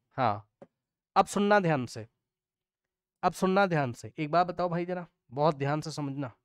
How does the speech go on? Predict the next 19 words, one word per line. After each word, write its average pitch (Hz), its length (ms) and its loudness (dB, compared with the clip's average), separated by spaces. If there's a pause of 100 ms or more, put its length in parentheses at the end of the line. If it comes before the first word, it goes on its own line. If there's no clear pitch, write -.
देखो 135 180 -6
एक 135 60 -6
बात 139 140 -4
बताओ, 131 220 -10 (1080)
बीडीसी 240 1400 2
स्ट्रेट 220 420 4
लाइन 208 240 2
है 190 160 2
कि 190 120 -2
नहीं 185 140 0
है 175 60 0
बताओ, 165 280 -4 (240)
बीडीसी 156 1120 -2 (120)
स्ट्रेट 175 440 -2
लाइन 175 220 2
है 165 160 -2
कि 170 120 -6
नहीं 165 180 -4
है? 170 100 -10